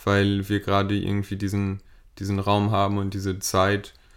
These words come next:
und es halt auf dieser abstrakten Ebene stattfindet und ich einfach diese, also diese Kritik, die ich auch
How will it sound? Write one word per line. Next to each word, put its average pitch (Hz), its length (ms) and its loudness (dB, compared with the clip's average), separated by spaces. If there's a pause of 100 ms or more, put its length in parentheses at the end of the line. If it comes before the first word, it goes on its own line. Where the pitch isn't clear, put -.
(180)
und 101 200 0
es - 120 -2
halt 98 180 4
auf 107 100 0
dieser 98 220 0
abstrakten - 580 -2
Ebene 104 320 0
stattfindet 98 680 -4
und 90 200 -4
ich - 180 -6
einfach 95 380 -4
diese, 95 480 -4 (200)
also 95 200 0
diese 95 280 -2
Kritik, 127 540 -2
die 107 120 -2
ich - 160 -4
auch 98 240 0